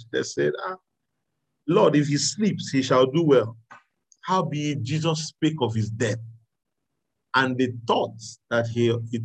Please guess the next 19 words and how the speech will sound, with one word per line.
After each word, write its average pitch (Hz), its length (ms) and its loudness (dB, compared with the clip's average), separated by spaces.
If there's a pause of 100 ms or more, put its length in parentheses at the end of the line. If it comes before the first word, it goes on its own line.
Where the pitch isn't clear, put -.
(160)
is 113 180 -4
spoken 147 580 0
of, 117 260 0
he 120 80 2
had 120 200 0
spoken 151 420 -2
of 113 160 0 (880)
taking 151 460 -2
a 117 100 2
rest 113 580 0 (520)
in 107 160 -2
sleep. - 360 -6 (1160)
Then 120 160 0
Jesus 135 380 0
had 139 220 0
to - 160 -2
come 131 200 0
down 123 220 2
to 117 80 -10